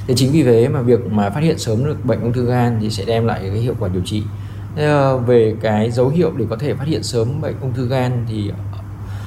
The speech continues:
ở trên mặt lâm sàng, ở giai đoạn sớm thì triệu chứng nó khá là khó để có thể phát hiện đối với người dân phổ biến. Ờ, chính vì thế mà cái việc mà thà-, đi khám sức khỏe định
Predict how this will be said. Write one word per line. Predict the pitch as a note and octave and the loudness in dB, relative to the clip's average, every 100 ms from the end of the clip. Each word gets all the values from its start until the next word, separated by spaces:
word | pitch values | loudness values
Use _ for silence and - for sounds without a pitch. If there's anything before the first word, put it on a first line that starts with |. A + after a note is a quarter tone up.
| - - | -6 2
ở | A#2+ G#2+ E2+ | 4 4 2
trên | B2+ | 0
mặt | B2 | 0
lâm | A2+ A#2+ | 2 0
sàng, | A#2 A2 F#2+ F#2+ - - - | 0 0 0 -4 -8 -10 -4
ở | G2 | 2
giai | A#2+ | 2
đoạn | B2+ | 2
sớm | G#2+ G#2 G#2 B2+ | -2 -2 -2 -2
thì | C3 G#2 | -2 -2
triệu | F#2+ F2+ | -2 -6
chứng | A2 A2 A#2 | -4 -2 0
nó | A2 A2 - | -2 -4 -6
khá | A2 G#2+ C#3+ | -2 0 0
là | E3 | 0
khó | G#2+ A2+ G#2+ C#3+ | -2 0 0 0
để | D#3+ | -4
có | B2+ | -4
thể | C#3 | -2
phát | G#2+ C#3 | -2 -2
hiện | C#3+ B2+ - | -2 -4 -4
đối | G#2+ | -2
với | G#2 A#2 C3+ C3 - - | -2 -2 -4 -6 -8 -2
người | A#2+ | 2
dân | A2 B2 B2 - - - | 4 4 2 -4 -8 -4
phổ | G2+ | 0
biến. | F#2 A2+ E3 - - - - - - | 2 4 2 -2 -6 -6 -6 -6 -2
Ờ, | A2+ A2 A2 A#2 A2+ A2 A2 | 2 4 2 0 0 0 -2
chính | B2 B2 | 0 0
vì | D3 | 2
thế | A#2 - | 4 4
mà | D3 E3 B2 | 4 2 0
cái | A#2 | 0
việc | G#2+ D3 - - | -2 0 -2 -4
mà | A2 G#2+ G#2 G2+ | -2 0 0 0
thà-, | A2 A2 G#2 G2+ G2+ | -2 0 0 0 -2
đi | A#2 | -4
khám | - A2 G2 | -4 -2 -2
sức | G2+ | -2
khỏe | D3 F#2+ | -2 0
định | G#2+ | -2